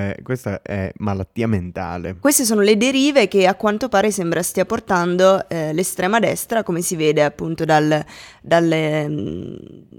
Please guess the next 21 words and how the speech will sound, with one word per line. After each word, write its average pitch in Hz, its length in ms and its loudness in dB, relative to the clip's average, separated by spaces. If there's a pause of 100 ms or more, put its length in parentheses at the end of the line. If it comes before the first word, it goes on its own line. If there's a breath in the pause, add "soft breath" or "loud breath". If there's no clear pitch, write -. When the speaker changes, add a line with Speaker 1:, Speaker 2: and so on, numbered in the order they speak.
(160)
Speaker 2:
insomma, 185 340 2
dal, 165 180 4
dalle 190 220 8
preferenze 202 680 6
politiche 190 360 0
di 185 80 -2
quest'uomo, 185 520 2
a 160 80 0
come 165 160 0
possiamo 175 340 -2
vedere 165 340 2
anche 160 260 -2
alcuni 170 280 -2
casi 175 500 2
che 175 160 -4
possiamo 170 320 -4
ritrovare 165 420 0
in, 156 200 -4
in 165 120 -6
Italia. 170 500 2
Speaker 1:
Sì, - 120 -14